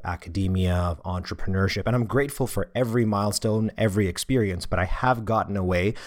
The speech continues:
from creating things from my soul, creating things for myself.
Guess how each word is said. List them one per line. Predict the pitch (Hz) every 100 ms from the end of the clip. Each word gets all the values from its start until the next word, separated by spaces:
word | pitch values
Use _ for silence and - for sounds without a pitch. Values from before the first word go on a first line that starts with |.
| - - -
from | - - 101
creating | 98 - 113 107 107 127 123
things | - 95 101 107 -
from | - - 113 107
my | 104 90
soul, | - - 113 143 160
creating | - 113 104 107
things | 101 104 -
for | - 95
myself. | 87 73 - - - -